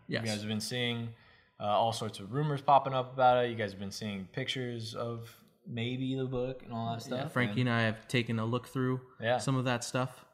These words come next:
Speaker 2: And it, it looks great. I am super excited. As a Chaos player back in the day,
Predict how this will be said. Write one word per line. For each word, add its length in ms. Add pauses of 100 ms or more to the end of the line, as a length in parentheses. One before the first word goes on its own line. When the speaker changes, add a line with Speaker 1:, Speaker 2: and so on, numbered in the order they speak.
(600)
Speaker 2:
And 160
it, 240
it 220
looks 260
great. 340
I 160
am 220
super 460
excited. 480
As 260
a 160 (360)
Chaos 320
player 280
back 200
in 60
the 80
day, 260